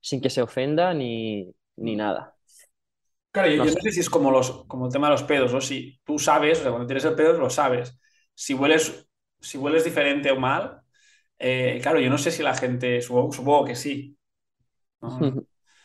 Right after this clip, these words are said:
Speaker 1: Sí,
Speaker 2: Es
Speaker 1: sí.
Speaker 2: un, es un tema. Bueno, si alguien por mensaje nos quiere iluminar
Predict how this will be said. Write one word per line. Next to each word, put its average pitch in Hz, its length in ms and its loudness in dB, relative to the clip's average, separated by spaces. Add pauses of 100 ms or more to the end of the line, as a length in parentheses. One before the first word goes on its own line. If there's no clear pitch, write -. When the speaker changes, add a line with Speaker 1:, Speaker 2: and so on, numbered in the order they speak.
(260)
Speaker 1:
Sí, 139 200 0
Speaker 2:
Es - 0 -
Speaker 1:
sí. - 120 -6
Speaker 2:
un, - 220 -6
es 123 80 -8
un 143 140 -2
tema. 127 220 4
Bueno, 139 300 4
si 139 120 0
alguien 151 1040 2
por 139 140 -2
mensaje 143 520 0
nos 139 160 -2
quiere 143 200 -4
iluminar 143 640 0